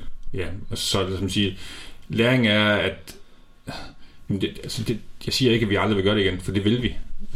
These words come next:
Fordi det, det er sådan nogle bets, som vi er nødt til at tage, og så må vi bare tro på, at det miljø, som vi kan tilbyde dem, er så godt, at de nok skal få forløst deres potentiale.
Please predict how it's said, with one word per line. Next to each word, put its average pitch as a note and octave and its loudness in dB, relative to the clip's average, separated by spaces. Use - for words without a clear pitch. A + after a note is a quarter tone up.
Fordi F#2 -4
det, D2 -6
det A2+ -2
er G2+ -2
sådan G#2+ -2
nogle F#2+ -4
bets, G#2+ -2
som F#2 -2
vi F#2 0
er F#2 0
nødt G#2+ 0
til G2+ -2
at F#2+ -10
tage, G2 -2
og F#2+ -6
så - -6
må G#2 2
vi F#2+ -4
bare G2+ -2
tro B2 0
på, G2 0
at F#2+ -6
det A2+ 4
miljø, A2 4
som F#2 -6
vi G#2 0
kan G2+ -2
tilbyde G2+ -2
dem, D#2+ -4
er G#2 -2
så - -2
godt, - -2
at - -6
de G2 -4
nok G2 -4
skal F2+ -6
få - -6
forløst F2+ 2
deres - 2
potentiale. - -2